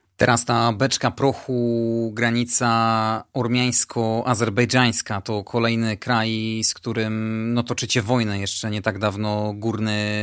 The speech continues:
Karabach był na ustach, można powiedzieć, całego świata.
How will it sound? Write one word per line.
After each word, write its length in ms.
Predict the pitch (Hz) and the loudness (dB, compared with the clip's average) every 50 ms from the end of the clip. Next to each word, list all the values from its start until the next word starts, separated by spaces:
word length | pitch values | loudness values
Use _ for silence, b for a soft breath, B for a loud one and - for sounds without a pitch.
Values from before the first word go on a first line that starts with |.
| 107 107 107 104 104 107 104 | -2 -4 -4 -4 -4 -6 -6
Karabach 680 | - - 127 117 110 101 92 104 98 95 - - - _ _ _ _ _ _ _ - | -2 0 2 2 2 2 2 0 0 0 -4 -8 -20 _ _ _ _ _ _ _ -4
był 200 | 113 107 107 104 | 0 0 2 2
na 440 | 104 104 104 101 101 101 104 104 - | 4 4 4 4 4 4 2 2 0
ustach, 500 | 117 107 - - - 107 101 98 - - | 0 -2 -2 -2 -2 -2 -2 -4 -4 -4
można 220 | 117 104 - 113 104 | -4 -2 -2 -2 -2
powiedzieć, 320 | - 110 101 104 101 - | 0 0 0 0 0 0
całego 260 | - 110 101 98 104 | 2 2 2 2 0
świata. 360 | 98 - 110 98 - - - | -2 -2 -2 -4 -4 -6 -10